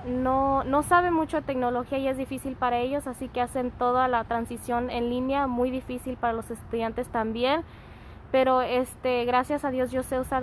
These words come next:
todos los métodos de tecnología y redes sociales y todo. Así que no se ha hecho muy difícil, pero, pero a veces que sí, algunos días son peores que otros.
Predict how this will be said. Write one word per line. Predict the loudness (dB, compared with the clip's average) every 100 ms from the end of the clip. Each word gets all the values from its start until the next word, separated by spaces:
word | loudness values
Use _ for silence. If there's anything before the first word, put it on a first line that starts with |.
| 2
todos | 2 4 2
los | 0 -2 -4
métodos | -4 -2 2 2 2
de | -2 -4 -4
tecnología | -4 -2 0 0 -2 -2 2 4
y | 2
redes | 0 0 -2
sociales | -6 -2 2 4 2 -2 -4
y |
todo. | -2 0 0 -2 -6 -10 -10 2
Así | 2 4 -2 -2
que | 2 4 4 2
no | 2 4
se | 4
ha |
hecho | 2 2 2
muy | 4 2 2
difícil, | 0 0 -2 0 -2 -2 0
pero, | 2 4 4 2 0 -2
pero | 0 4
a | 4
veces | 2 -2 -4 -2
que |
sí, | -4 -2 -2 -2 -4 -6 -8 -4
algunos | 0 2 4 4 4
días | 2 4
son | 2 0
peores | 0 2 4 2
que | 0 0
otros. | 0 -2 -4